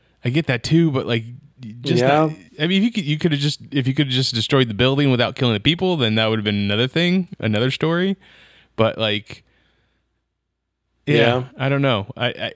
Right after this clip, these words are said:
Speaker 1: it's, it's, it's, she, she makes good points. One side's freedom fighters is another side's terrorists.
Speaker 2: Right.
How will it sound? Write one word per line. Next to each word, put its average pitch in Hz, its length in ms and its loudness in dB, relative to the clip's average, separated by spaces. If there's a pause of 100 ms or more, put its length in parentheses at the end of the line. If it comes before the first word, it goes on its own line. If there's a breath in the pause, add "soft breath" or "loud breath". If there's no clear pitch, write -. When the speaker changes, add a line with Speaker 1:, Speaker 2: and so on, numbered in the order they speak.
(120)
Speaker 1:
it's, 139 320 0
it's, 139 480 -2
it's, 131 360 0
she, 143 480 -4
she 131 240 -2
makes 127 360 0
good 156 220 -2
points. 214 600 -2
One 123 360 0
side's 143 500 0
freedom 160 320 2
fighters 165 400 2
is 143 160 -2
another 156 280 2
side's 165 400 -2
terrorists. 127 640 0 (1300)
Speaker 2:
Right. 110 380 -2